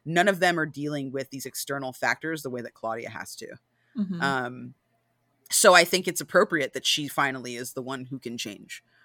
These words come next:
Speaker 1: that she can exercise that, that restraint, because she lives outside of that cadre of vampires where she's kind of beholden to one person. Like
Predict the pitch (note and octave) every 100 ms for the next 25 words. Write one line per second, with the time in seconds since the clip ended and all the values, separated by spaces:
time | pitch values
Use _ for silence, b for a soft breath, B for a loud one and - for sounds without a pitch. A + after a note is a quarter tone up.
0 | b b D3 - D#3+ D3+ C3+ - C#3+ -
1 | A#2 A#2 - - - _ D#3 D3 E2+ D#3
2 | B2+ C3 - C#3 B2+ - C#3+ F3 F3+ E3
3 | E3+ E3 D3+ - D#3 D#3 C3+ C#3 - -
4 | C3 D3 C3 A#2+ B2 B2 B2+ B2 B2 A#2
5 | - B B B C#3+ C3+ - D3+ C3 D3
6 | C#3 C3 D3 - D3+ C#3+ C3+ C3 C3 B2+
7 | B2+ B2+ C3 B2+ G#2+ A#2 A2